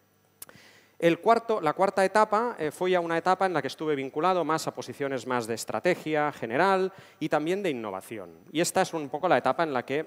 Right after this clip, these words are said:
más o menos me encuentro en estos momentos, ¿de acuerdo? Las últimas veinte mil horas de mi vida, eh, profesional. Y de aquí el aprendizaje es muy claro, es muy evidente el aprendizaje para mí. Y es que la estrategia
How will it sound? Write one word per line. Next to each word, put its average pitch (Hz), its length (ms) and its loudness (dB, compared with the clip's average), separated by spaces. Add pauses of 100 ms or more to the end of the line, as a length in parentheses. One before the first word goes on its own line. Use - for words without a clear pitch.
más 160 260 0
o 127 60 -4
menos 120 280 -6
me 127 80 -6
encuentro 120 360 -6
en 120 80 -6
estos 113 240 -10
momentos, 85 580 -16
¿de - 60 -20
acuerdo? 120 280 -8
Las 117 180 -6
últimas 123 340 -6
veinte 107 280 -6
mil 123 180 -4
horas 123 280 -6
de 113 220 -4 (400)
mi 120 160 -6
vida, 123 380 0
eh, 117 220 -2
profesional. 101 640 -10 (360)
Y 165 100 2
de 190 80 12
aquí 220 240 6
el 254 80 6
aprendizaje 185 560 4
es 226 80 0
muy 202 200 0
claro, 147 500 2
es 143 120 -8
muy 202 220 0
evidente 113 440 0
el 101 60 -4
aprendizaje 104 640 -8
para 104 200 -6
mí. 98 200 -12 (340)
Y 160 100 2
es 185 180 2
que 113 300 0
la 143 180 6
estrategia 135 840 -2